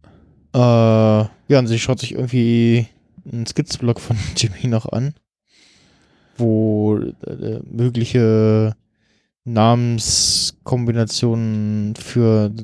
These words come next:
Speaker 2: äh, ähm, Anwalts-, ja, eine gemeinsame Anwaltskanzlei von Kim und Jimmy,
Speaker 1: Ja.
Speaker 2: äh,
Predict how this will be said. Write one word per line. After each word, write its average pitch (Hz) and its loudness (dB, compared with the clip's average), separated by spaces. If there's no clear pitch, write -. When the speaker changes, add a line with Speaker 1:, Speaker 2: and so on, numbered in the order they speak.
Speaker 2:
äh, 104 -2
ähm, 104 -4
Anwalts-, 117 -2
ja, 117 2
eine 110 0
gemeinsame 117 2
Anwaltskanzlei 110 0
von 101 -4
Kim 110 -10
und 104 -10
Jimmy, 101 -2
Speaker 1:
Ja. 98 0
Speaker 2:
äh, 101 -6